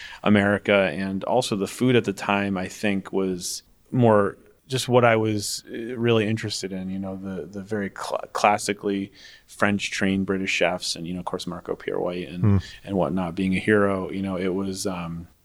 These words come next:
Speaker 1: it was really fun.
Speaker 2: Hmm.
Speaker 1: I, I remember almost everything I ate, which is twenty something years ago now.
Speaker 2: Because for many years, I mean, when I was growing up as a kid, the, the food concept in London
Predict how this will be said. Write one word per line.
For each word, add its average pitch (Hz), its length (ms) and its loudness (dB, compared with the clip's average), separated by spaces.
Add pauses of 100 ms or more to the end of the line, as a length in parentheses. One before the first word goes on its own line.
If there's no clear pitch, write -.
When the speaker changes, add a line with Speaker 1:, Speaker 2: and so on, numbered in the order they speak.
(140)
Speaker 1:
it 120 60 6
was 101 180 6
really 90 220 0
fun. 80 340 -12
Speaker 2:
Hmm. 110 160 8
Speaker 1:
I, 98 60 6 (160)
I 98 60 -6
remember 101 520 0
almost 104 260 0
everything 95 320 -2
I 87 100 -8
ate, 90 320 -6
which - 200 -12
is - 320 -10 (460)
twenty 95 240 -4
something 90 260 -4
years 92 220 -4
ago 87 180 -8
now. 87 400 -8
Speaker 2:
Because - 240 4
for 110 140 2
many 120 220 10
years, 95 300 8
I 90 40 0
mean, 98 160 4
when 101 80 6
I 113 100 8
was 101 100 4
growing 80 240 0
up 78 120 -6
as - 120 -6
a 82 60 -8
kid, - 280 -6
the, 82 320 2
the 101 140 -10
food - 460 4
concept - 540 0
in 95 100 4
London 92 400 8